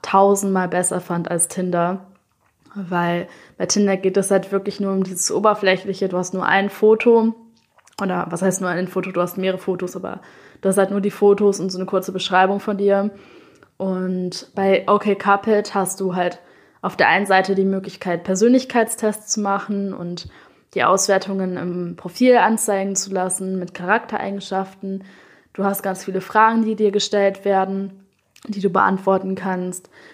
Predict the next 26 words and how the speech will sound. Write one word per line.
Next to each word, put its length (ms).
Du 80
hast 160
auch 140
die 100
Möglichkeit, 580
zum 120
Beispiel, 840
ähm, 720
zu 160
sagen, 600
dass 200
dein 180
Partner 360
zum 140
Beispiel 260
nicht 180
rauchen 340
sollte 420
oder 200
dass 160
dein 140
Date 260
nicht 180
rauchen 300
sollte. 340
Also, 340